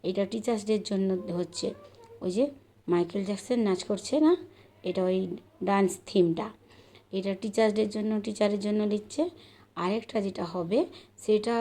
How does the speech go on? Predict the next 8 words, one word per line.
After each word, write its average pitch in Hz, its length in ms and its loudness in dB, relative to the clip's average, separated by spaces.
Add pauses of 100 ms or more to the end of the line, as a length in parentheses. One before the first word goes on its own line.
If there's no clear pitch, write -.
ওই 233 160 4 (100)
একটু 240 240 -6 (720)
অন্য 254 200 4
টাইপের, 190 320 2 (160)
বার্থডের 214 460 6 (180)
তো 226 160 0
দু 180 220 0
থাকের, - 400 -6